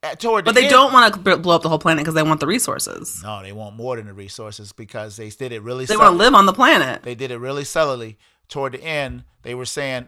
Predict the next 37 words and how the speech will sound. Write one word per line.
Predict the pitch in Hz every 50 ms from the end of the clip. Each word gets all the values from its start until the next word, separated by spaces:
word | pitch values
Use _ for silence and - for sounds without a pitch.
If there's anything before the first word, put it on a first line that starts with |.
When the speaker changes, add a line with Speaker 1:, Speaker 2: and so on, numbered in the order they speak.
| - 120
Speaker 1:
somebody | 123 - - - - 151 143 147 139 135
mentioned | 131 139 151 151 143 - 139 123 117 117
that | 117 113 - _ _ _ _ _
planet | - 156 143 139 135 131 -
Speaker 2:
Earth | - 185 190
Speaker 1:
Earth | 190
Speaker 2:
is | 180 165
Speaker 1:
is | -
no, | 170
Speaker 2:
dying. | 165 160 156 143 135 131 135
Speaker 1:
no | 139 147 151 151
longer | 151 147 151 143 143 131
sustainable. | - 131 - - 156 151 151 139 123 107 110 104
And | 107 117
I | 123
was | 120 113 110
like, | 113 107
"Oh, | - 107 113 117 117 113 113
they | 151
Speaker 2:
Yeah. | 127
Speaker 1:
about | 110 123 117
to | - 101
bring | 117 117 117 117
everybody | 127 127 120 104 117 113 110 110
here | 110 127 123 120
and | 120
just | 110 123 - - _ - - _ _ _ - 135
gang | 117 156 151 160 156 156
rape | 147 147 151 151
this | 160 160 165 165
Speaker 2:
Mm-hmm. | 151 - 175
Speaker 1:
planet | 127 120 117 117 117 110 -
too." | - 185 170 151 127 104 104
So | 113 - 135 120 110 104 - _ _ _ _ _ _ _ _ -
that's | 156 170 160 -
worse. | 156 240 226 165 - - - -
So, | - 156 143 135 123